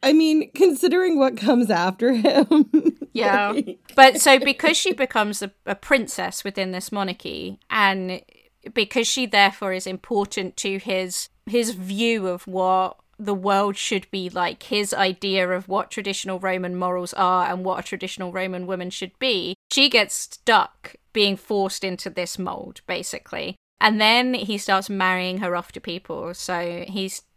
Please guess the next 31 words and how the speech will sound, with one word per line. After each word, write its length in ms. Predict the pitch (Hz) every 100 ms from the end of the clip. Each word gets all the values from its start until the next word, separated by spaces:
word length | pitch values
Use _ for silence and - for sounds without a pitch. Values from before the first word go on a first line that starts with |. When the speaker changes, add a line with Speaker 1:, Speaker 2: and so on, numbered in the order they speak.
| _ -
Speaker 2:
because 340 | 220 - 247
he 100 | 254
can't 500 | - 196 190 190 185
have 460 | - 190 185 180 175 _
a 100 | 202
male 380 | 202 185 180 185
heir 260 | 185 180 180
of 80 | 185
his 140 | 180 190
own 340 | 185 208 240
and 100 | 214
he's 160 | 185 180
a 60 |
bit 200 | - 185
obsessed 460 | 175 - 185 185 -
with 140 | 175
genetics, 680 | - 175 180 - 214 208 -
he 120 | 190
then 340 | 180 196 214 226
starts 460 | - 196 190 -
marking 600 | 196 190 190 196 - 202
his 200 | 202 180 -
heirs 400 | 180 175 175 -
by 180 | 185
whether 240 | 180 175 175
they're 140 | 170
married 320 | 175 170 170
to 100 | -
Julia 420 | 160 - - - -
or 180 | -
not. 280 | - 92 -